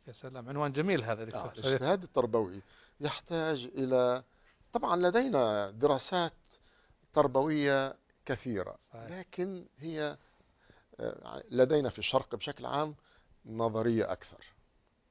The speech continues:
Speaker 2: آه، الكتابات، يعني أنت عندما تفتح كتابا تربويا، آه، ألفه مفكر غربي تربوي، يعني هتجد أنه بيتكلم عن مواقف وشخصيات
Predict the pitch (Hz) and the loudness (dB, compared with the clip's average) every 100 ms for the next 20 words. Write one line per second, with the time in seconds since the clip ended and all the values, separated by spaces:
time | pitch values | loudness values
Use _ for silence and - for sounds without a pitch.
0 | _ _ _ _ _ - 104 98 101 117 | _ _ _ _ _ -6 0 2 0 -2
1 | - 123 - 123 127 127 165 - - - | -6 -6 -6 -6 -4 2 2 2 -10 -18
2 | _ _ _ - 110 127 160 - 113 123 | _ _ _ 0 0 0 -4 0 0 2
3 | 131 117 147 - - - - 139 117 101 | 0 0 -2 -2 -6 -8 4 4 4 -2
4 | 95 117 110 120 127 113 101 104 - 110 | -6 -2 0 2 2 2 0 -14 -14 -8
5 | 110 113 135 - 135 123 131 117 110 107 | -6 -6 -8 -2 0 4 2 2 -2 -2
6 | 101 98 101 107 - 117 143 - 117 120 | -4 -8 -12 -20 -16 -6 -6 -2 0 2
7 | 107 110 107 104 104 101 101 110 165 - | 0 -6 -4 -2 -2 -4 -6 -6 -8 -12
8 | _ _ _ _ _ 185 214 202 180 180 | _ _ _ _ _ 6 6 6 2 0
9 | 160 - 180 160 147 175 156 _ 131 135 | -2 0 2 4 4 2 -2 _ 2 6
10 | 139 135 - 90 - - _ _ _ _ | 6 6 0 -14 -16 -20 _ _ _ _
11 | _ - - 131 - 127 123 135 127 98 | _ -10 -6 -6 -4 -2 4 8 8 4